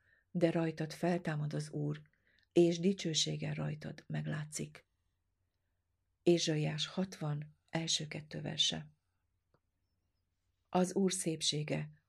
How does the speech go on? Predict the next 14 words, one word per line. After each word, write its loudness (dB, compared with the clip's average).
a -4
szentség -2
szépsége, -6
és 10
ahogy 4
az 0
emberek 2
fiai 0
előtt 0
kinyilatkoztatta 0
mérhetetlen 2
jóságát 0
azok 0
iránt, -2